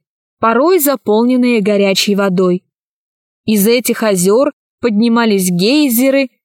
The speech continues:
или пузыри газа. Порой планету сотрясали землетрясения, отчего вулканы рассыпались,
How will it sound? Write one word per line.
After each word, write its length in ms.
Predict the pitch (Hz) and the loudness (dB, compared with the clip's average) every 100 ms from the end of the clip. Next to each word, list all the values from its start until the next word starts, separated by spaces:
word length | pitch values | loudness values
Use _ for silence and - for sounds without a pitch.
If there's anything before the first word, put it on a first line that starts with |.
| _ | _
или 320 | 240 285 294 285 | -2 0 0 0
пузыри 480 | 262 226 233 233 | -2 0 0 2
газа. 600 | 208 226 226 202 196 185 - _ _ _ _ _ _ | 0 0 0 0 -2 -4 -8 _ _ _ _ _ _
Порой 380 | - 220 233 262 | -4 0 0 0
планету 640 | - 233 226 220 262 254 262 | -2 -2 0 2 0 -2 -2
сотрясали 720 | - 233 226 214 - 226 233 | -2 -2 0 -2 -2 0 0
землетрясения, 1160 | 214 233 233 220 240 - - 294 285 233 196 196 _ _ _ _ | 0 0 0 0 -2 -2 -2 0 0 0 -2 -6 _ _ _ _
отчего 420 | 233 220 247 233 226 | -6 -2 -2 0 0
вулканы 760 | 202 208 - 220 254 311 320 - _ - | 0 -2 -2 0 0 0 -2 -6 _ -6
рассыпались, 1080 | 277 294 - 240 - 202 202 226 302 - | -4 -2 -2 -4 -2 0 0 0 -2 -6